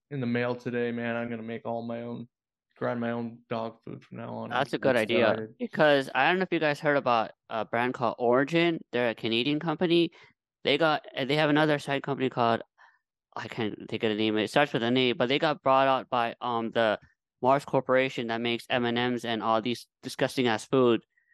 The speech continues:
Speaker 2: And my cat used to eat, uh, their brand food, but we switched it, switched him to a raw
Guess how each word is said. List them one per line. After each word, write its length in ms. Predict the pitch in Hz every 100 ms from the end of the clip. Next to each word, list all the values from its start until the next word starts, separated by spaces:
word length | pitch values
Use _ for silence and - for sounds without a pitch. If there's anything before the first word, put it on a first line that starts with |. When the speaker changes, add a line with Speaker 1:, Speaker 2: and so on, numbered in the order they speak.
| _ _ -
Speaker 2:
And 140 | 120 120
my 120 | 120
cat 340 | - 156 151
used 200 | 127 127
to 180 | 117 -
eat, 140 | 127 _ _ _ -
uh, 200 | 104 95 -
their 240 | 104 95 _ -
brand 280 | 104 92 -
food, 340 | 190 175 143
but 240 | 120 113 - _ _ _ -
we 280 | 131 123 -
switched 460 | - 139 131 - -
it, 320 | 113 - -
switched 280 | - 135 -
him 100 | 131
to 140 | 123 117
a 80 |
raw 500 | 110 113 113 107 98